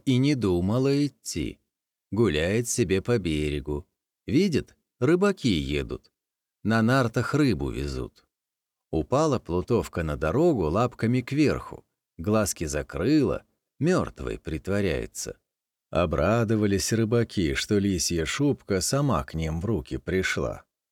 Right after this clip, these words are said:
Бросили они лису на нарты поверх рыбы и поехали дальше. А рыжая потихоньку рыбу из нарт сбросила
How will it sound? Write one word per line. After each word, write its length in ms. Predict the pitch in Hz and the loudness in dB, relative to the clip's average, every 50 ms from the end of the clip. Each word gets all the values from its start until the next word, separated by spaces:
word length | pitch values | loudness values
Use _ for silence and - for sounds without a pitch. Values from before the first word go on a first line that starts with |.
| _ _ _ _ _ _ _ _ | _ _ _ _ _ _ _ _
Бросили 580 | - - 87 107 127 123 110 - - 95 90 | -4 -2 2 2 2 2 0 0 0 0 2
они 300 | 90 90 87 87 90 90 | 2 0 0 0 -2 -2
лису 400 | 82 85 85 78 - - 92 80 | -2 -2 -2 -2 -2 -2 -2 -4
на 180 | 71 67 62 62 | -4 -4 -6 -6
нарты 680 | 60 64 87 120 151 156 151 - - 143 147 143 143 _ _ _ _ - | -6 -4 -2 -2 0 -2 -2 -2 -4 -4 -2 -2 -4 _ _ _ _ -4
поверх 520 | - 78 73 65 80 113 131 117 - - | -2 -2 -2 0 0 0 0 -2 -4 -6
рыбы 500 | - 69 67 64 62 60 60 60 58 55 _ _ _ _ _ _ _ | -6 -6 -4 -4 -6 -6 -8 -10 -12 -12 _ _ _ _ _ _ _
и 280 | - 87 143 180 208 214 | -2 2 2 2 2 0
поехали 720 | 208 - 87 69 67 67 87 117 113 - - 104 92 90 | -2 -2 -2 -2 0 0 0 -2 -2 -2 -4 -4 -4 -4
дальше. 680 | 80 67 64 64 64 64 62 60 57 - - - - - _ _ _ _ _ _ _ _ _ _ _ _ _ _ _ _ - | -4 -4 -4 -4 -4 -4 -4 -6 -4 -6 -6 -6 -6 -10 _ _ _ _ _ _ _ _ _ _ _ _ _ _ _ _ -2
А 160 | 90 98 92 | 0 2 2
рыжая 480 | 90 90 85 82 76 76 73 69 69 | 2 0 0 -2 -2 -2 -2 -2 -2
потихоньку 840 | 65 - - 92 - - 95 85 - 101 85 71 69 65 - 76 80 | -4 -4 -6 -6 -2 -2 -4 -2 -2 -4 -4 -2 -4 -6 -6 -6 -4
рыбу 400 | 82 92 85 76 67 65 69 69 | -2 -2 -2 -2 -4 -4 -4 -4
из 200 | 67 73 73 78 | -4 -4 -4 -4
нарт 340 | 85 78 69 64 - - - | -4 -4 -4 -4 -6 -10 -10
сбросила 840 | - 78 69 - 78 120 156 160 - - - 143 139 139 135 127 | -10 -10 -6 -2 0 2 2 2 0 0 0 0 0 0 0 -2